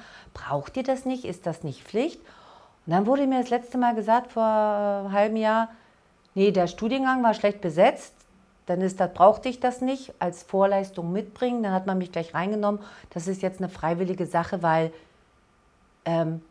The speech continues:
ich kann zwar alles erzählen, wie wird ein Kantenstein gesetzt oder was für Unterbau oder so eine Sachen, aber ich hab selber sowas noch nie gemacht. Und da wünschte ich mir, dass die, die den Wunsch haben,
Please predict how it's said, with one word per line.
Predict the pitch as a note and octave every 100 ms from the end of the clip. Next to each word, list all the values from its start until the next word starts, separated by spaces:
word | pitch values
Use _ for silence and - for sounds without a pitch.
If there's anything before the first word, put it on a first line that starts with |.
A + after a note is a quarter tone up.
| _
ich | - -
kann | - F3+ G3+
zwar | - F#3+
alles | E3 F3 F3
erzählen, | - - - A3+ A#3+ A3+
wie | F3
wird | F3+ E3+
ein | E3+
Kantenstein | - E3 E3 E3+ - E3+ E3
gesetzt | D#3+ E3 E3 -
oder | - E3 D#3
was | E3 E3
für | - F3+
Unterbau | E3 E3+ F3 E3 D#3+ D#3+
oder | D3+ D#3+ D#3+
so | E3+
eine | E3
Sachen, | D#3 D3+ E3 - - -
aber | - E3+
ich | E3+
hab | E3
selber | D#3 D3+ E3
sowas | D#3 D3+ D3
noch | D3+ C3+
nie | C#3+ C3+
gemacht. | D3+ A#2+ A#2 - - _ _ _ _ _ _ _ - _ _ _ _
Und | F3 D#3 - _ _ _ _ -
da | F3+ A3 D4 D4+
wünschte | A#3+ A#3+ A#3 - G#3+
ich | G#3 G3+
mir, | G3 F#3+ F#3 F#3 - _ _ - _ _ -
dass | F3 E3 - - _ _ - - - _ _ -
die, | C4 C#4+
die | G3+
den | E3+ D3 D#3
Wunsch | D#4 A4 - D3
haben, | B2+ A#2